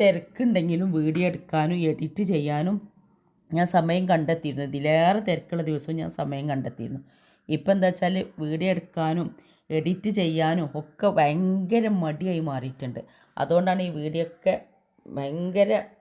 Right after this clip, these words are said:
നേരം വൈകി വൈകി വരുന്നത് കേട്ടോ. എനിക്ക് ഭയങ്കര സ-, എന്താ സന്തോഷമായി. കമൻറ്റിൽ ചോദിച്ചിട്ട് നിങ്ങൾ എന്താണ്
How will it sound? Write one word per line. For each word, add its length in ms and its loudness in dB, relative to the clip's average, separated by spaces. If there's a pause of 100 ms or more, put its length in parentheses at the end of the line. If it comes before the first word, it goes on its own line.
(120)
നേരം 340 -2
വൈകി 400 -2
വൈകി 220 2
വരുന്നത് 360 -2
കേട്ടോ. 220 -4 (400)
എനിക്ക് 180 0
ഭയങ്കര 340 0
സ-, 100 -12 (140)
എന്താ 180 0 (160)
സന്തോഷമായി. 580 0 (100)
കമൻറ്റിൽ 440 -4
ചോദിച്ചിട്ട് 320 -4
നിങ്ങൾ 300 -2
എന്താണ് 440 0